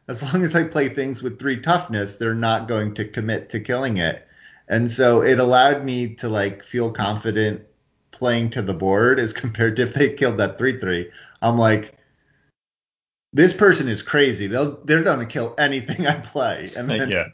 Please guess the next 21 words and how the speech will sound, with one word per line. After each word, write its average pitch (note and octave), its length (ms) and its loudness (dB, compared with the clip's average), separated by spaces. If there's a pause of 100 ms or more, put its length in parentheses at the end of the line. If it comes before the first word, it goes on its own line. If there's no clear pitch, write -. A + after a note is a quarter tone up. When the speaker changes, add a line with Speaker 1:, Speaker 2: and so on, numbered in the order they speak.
(100)
Speaker 1:
<laughs> A2+ 80 -16 (1400)
and A#2 160 -8
then A2+ 80 -4
Speaker 2:
And G#2+ 80 -2
then C3+ 80 2
Speaker 1:
I - 40 2
Speaker 2:
they C#3 60 4
didn't. G3+ 240 2
Speaker 1:
die. F2+ 140 -10 (140)
Speaker 2:
They G#2+ 100 -8
didn't. A#2 260 -2
They G2+ 120 2
weren't, A#2+ 380 0
they A2+ 120 -2
weren't C3 240 -4
willing C3+ 200 -4
to C3+ 40 -8
go A2+ 280 2
there. F2+ 340 -2 (240)
Yeah. A2 320 -2
Speaker 1:
Yeah. A2 120 -10